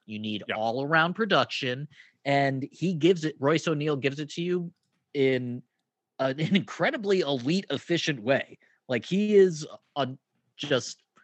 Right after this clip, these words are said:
Speaker 1: one of the best role players in the N B A right now. I wonder, I mean, he's not really a sixth man, but, like, his, his all-around contribution to that team is really sensational, and he'll get you counting stats,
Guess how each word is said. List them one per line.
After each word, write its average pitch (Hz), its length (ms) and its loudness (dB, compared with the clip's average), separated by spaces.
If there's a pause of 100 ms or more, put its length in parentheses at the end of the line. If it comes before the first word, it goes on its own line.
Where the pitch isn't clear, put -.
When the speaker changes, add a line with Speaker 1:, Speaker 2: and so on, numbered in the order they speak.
(260)
Speaker 1:
one 135 180 2
of 147 140 0
the 143 60 4
best 143 280 6
role 131 240 0
players 113 440 0
in 131 100 -6
the 113 160 -2
N 117 120 0
B 110 180 -2
A 123 100 2
right 101 260 -8
now. 98 360 -6 (280)
I 110 100 -6
wonder, 165 680 0 (960)
I 117 40 -10
mean, 117 380 -4 (840)
he's 117 160 -6
not 170 140 0
really 147 260 -2
a - 60 -8
sixth - 420 -8
man, 98 340 -8
but, 113 300 -4
like, 110 260 -2
his, 156 440 -2 (340)
his 185 200 4 (120)
all-around 123 840 0
contribution 104 760 -6
to - 100 -16
that 98 220 -8
team 101 440 -8
is 101 200 -12
really 107 240 -6
sensational, 101 840 -10
and 117 220 -6
he'll 175 140 -2
get 151 400 -2
you 156 240 -4
counting 151 420 -10
stats, - 560 -20